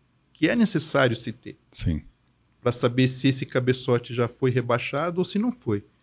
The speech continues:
Speaker 1: Se foi, ele foi rebaixado da forma correta?
Speaker 2: Tem isso também, né?
Speaker 1: É, é, ele tá cônico,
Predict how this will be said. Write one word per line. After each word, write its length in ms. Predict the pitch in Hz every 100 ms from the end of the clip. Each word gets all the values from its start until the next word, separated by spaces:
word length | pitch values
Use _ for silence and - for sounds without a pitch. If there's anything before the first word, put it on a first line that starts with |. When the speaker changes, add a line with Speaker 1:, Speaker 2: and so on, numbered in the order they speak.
| _ _
Speaker 1:
Se 260 | - -
foi, 480 | 131 - 170 202 135 135
ele 180 | 131
foi 180 | 131 165
rebaixado 500 | 156 139 131 165 151
da 100 | 135
forma 280 | 131 135 127
correta? 520 | 120 127 143 131 - 113 _ _ -
Speaker 2:
Tem 240 | 90 92
isso 220 | 95 -
também, 440 | 98 113 110 90 80
né? 160 | 90 - _ _ _
Speaker 1:
É, 520 | 131 127 123 127 127 120
é, 40 |
ele 320 | 139 151 139
tá 180 | 127 127
cônico, 920 | 123 - 170 190 180 175 175 170 160